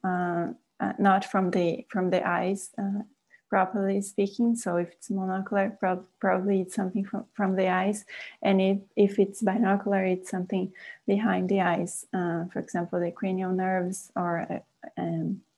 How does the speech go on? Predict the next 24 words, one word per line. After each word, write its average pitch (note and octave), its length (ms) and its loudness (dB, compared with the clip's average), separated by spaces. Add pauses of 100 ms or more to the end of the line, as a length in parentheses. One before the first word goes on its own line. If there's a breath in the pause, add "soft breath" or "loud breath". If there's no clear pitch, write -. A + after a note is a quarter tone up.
(1160 loud breath)
uh, F#3+ 440 0 (320)
the F#3+ 200 2
f-, F3+ 140 -8 (320)
third, G#3+ 420 4 (160)
fourth, G#3 400 2 (200)
or F#3+ 460 -2 (440)
sixth - 480 0
cranial G3+ 420 2
nerve. G3+ 480 2 (800 loud breath)
And F#3 800 2
so G#3 240 4
these, G#3 400 4 (200)
these G#3 460 2
are G3+ 320 0 (300)
some G3 240 0
things G3+ 240 4
that G3 100 6
I F#3+ 140 2
think F#3+ 380 -2
about F#3 540 -2
diplopia. F#3 800 -2 (560 loud breath)
First, G3 300 2
localization, G3 1080 2
and, F#3+ 540 -2